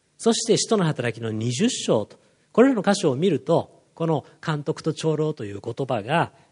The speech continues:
入れ替え可能な言葉として使われているということはよくわかります。非難されるところのないものであるべきですという二つ目の角度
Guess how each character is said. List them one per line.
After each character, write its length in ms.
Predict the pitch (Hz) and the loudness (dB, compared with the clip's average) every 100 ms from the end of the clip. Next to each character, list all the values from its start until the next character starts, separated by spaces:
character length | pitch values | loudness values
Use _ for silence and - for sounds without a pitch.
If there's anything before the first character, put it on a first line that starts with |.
| _ | _
入 80 | 143 | -6
れ 80 | 160 | -2
替 160 | 170 | 0
え 40 | 160 | -2
可 140 | 165 | 0
能 140 | 170 175 | 2 2
な 100 | 175 | 0
言 220 | 175 185 | 0 -2
葉 100 | 196 | -2
と 100 | 110 | -4
し 100 | - | -6
て 80 | 117 | -10
使 220 | - 131 | -10 -8
わ 80 | 123 | -10
れ 120 | 127 | -12
て 120 | - | -10
い 40 | |
る 80 | 135 | -12
と 120 | 135 | -8
い 60 | 110 | -8
う 60 | 101 | -8
こ 100 | 139 | -6
と 100 | 208 | -2
は 80 | 127 | -2
よ 180 | 113 | -2
く 320 | 104 139 180 180 - - | -6 -2 -2 -2 -14 -10
わ 140 | 107 | -10
か 140 | - - | -6 -8
り 100 | 90 | -8
ま 140 | 92 | -8
す。 320 | - - - _ _ _ _ _ _ _ _ _ _ _ _ _ _ _ _ _ _ _ - _ _ _ _ | -6 -6 -8 _ _ _ _ _ _ _ _ _ _ _ _ _ _ _ _ _ _ _ -20 _ _ _ _
非 140 | - 262 | 2 6
難 180 | 262 247 | 6 6
さ 160 | 165 | 2
れ 100 | 156 | 2
る 120 | 156 | 0
と 140 | 156 170 | 0 0
こ 100 | 180 | 2
ろ 140 | 180 | 4
の 60 | 131 | 4
な 160 | 175 | 4
い 40 | 196 | 4
も 120 | 143 | 2
の 80 | 117 | 0
で 80 | 131 | -2
あ 60 | |
る 100 | 139 | -2
べ 100 | 123 | -4
き 140 | - 120 | -4 -2
で 80 | |
す 120 | 156 - | -2 0
と 120 | 127 | 0
い 100 | 165 | 2
う 60 | |
二 200 | 120 - | 2 0
つ 120 | 180 202 | 0 4
目 100 | 208 | 4
の 120 | 214 | 4
角 320 | - 226 180 | 4 2 4
度 300 | 123 98 - | 2 0 -4